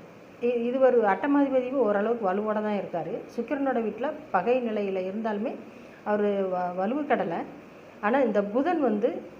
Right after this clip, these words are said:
நல்லா இருக்கணும் இல்லையா? புதனும் சுக்கிரனும் குருவுமே நல்லா இருக்கணும். இப்ப இந்த சுக்கிர பகவான் பாருங்க, யோகாதிபதியாக வந்து சுக்கிர பகவான் ஆறாம் இடத்துக்கு போயிட்டாரு. அவர் ரா-, ராகுவோட நட்சத்திரத்துல இருக்கார். ராகு பகவானும் எட்டாம் இடத்துல இருக்கார்.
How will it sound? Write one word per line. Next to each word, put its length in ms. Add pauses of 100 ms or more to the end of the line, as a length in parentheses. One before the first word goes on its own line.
(120)
நல்லா 320
இருக்கணும் 320
இல்லையா? 400
புதனும் 360
சுக்கிரனும் 540
குருவுமே 420
நல்லா 280
இருக்கணும். 300 (400)
இப்ப 180
இந்த 240
சுக்கிர 300
பகவான் 380
பாருங்க, 260 (120)
யோகாதிபதியாக 800
வந்து 240
சுக்கிர 300
பகவான் 360
ஆறாம் 320
இடத்துக்கு 320
போயிட்டாரு. 320
அவர் 320
ரா-, 300
ராகுவோட 540
நட்சத்திரத்துல 580
இருக்கார். 260 (480)
ராகு 360
பகவானும் 520
எட்டாம் 300
இடத்துல 300
இருக்கார். 260